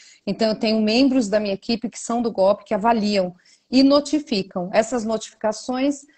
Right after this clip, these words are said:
aí a gente, a gente, é, classifica, né, em dano, dano permanente, enfim, né?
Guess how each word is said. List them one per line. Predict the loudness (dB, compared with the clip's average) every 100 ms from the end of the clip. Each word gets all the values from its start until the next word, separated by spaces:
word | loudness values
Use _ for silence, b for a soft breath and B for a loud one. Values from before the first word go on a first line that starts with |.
| b
aí | -4 0 0
a |
gente, | 0 -6 -6 -6
a | -4
gente, | -6 -8 -6
é, | -4 -4 -4
classifica, | -4 -4 -4 -10 -6 -6 -4 -2
né, | -2
em | -2
dano, | 0 2 2 0 -4
dano | -4 -6
permanente, | -4 -8 -8 -8 -6 -6 -6 -8 -8
enfim, | -8 -8 -6 -4
né? | -2 -2 -4